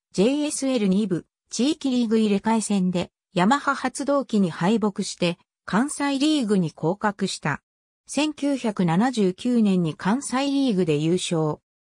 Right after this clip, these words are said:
初出場となった全国地域サッカーリーグ決勝大会は、決勝ラウンド二位の成績を収めたが、ジェイエスエル二部、地域リーグ入れ替え戦は帝人に敗れた。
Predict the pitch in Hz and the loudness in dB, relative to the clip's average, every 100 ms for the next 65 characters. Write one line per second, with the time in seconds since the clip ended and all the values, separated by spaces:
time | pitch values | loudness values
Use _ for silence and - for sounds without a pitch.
0 | _ - 202 202 - - - 294 247 208 | _ -6 -6 -6 -8 -8 -6 -2 0 0
1 | 202 190 185 - 165 170 _ _ 240 330 | 0 0 0 -2 -6 -6 _ _ 0 0
2 | - 220 - - 269 247 185 - 180 - | 0 -4 -4 -4 -4 -2 -6 -4 -4 -2
3 | 269 269 269 269 277 269 262 233 - - | 0 0 0 -2 -2 -4 -4 -6 -4 -2
4 | 233 233 240 220 170 151 151 160 _ _ | -2 0 -2 0 0 0 0 -2 _ _
5 | - 202 - 285 302 302 302 247 214 202 | -2 -2 0 0 0 0 0 2 2 4
6 | 269 240 196 - 220 226 233 - 226 202 | 4 2 0 0 -2 0 -2 0 0 0
7 | 190 220 208 170 151 139 - _ _ - | 0 0 0 0 0 -2 -4 _ _ -2
8 | 196 277 277 269 262 208 185 214 170 - | 0 0 0 -2 0 2 2 2 -2 -6
9 | _ _ - 247 320 254 247 247 226 240 | _ _ -2 0 0 -2 0 0 0 0
10 | 226 226 233 226 214 233 220 208 196 185 | 0 0 0 0 0 2 2 2 2 0
11 | 240 247 247 233 226 208 185 165 - 135 | 0 0 2 2 2 2 0 -2 -6 -10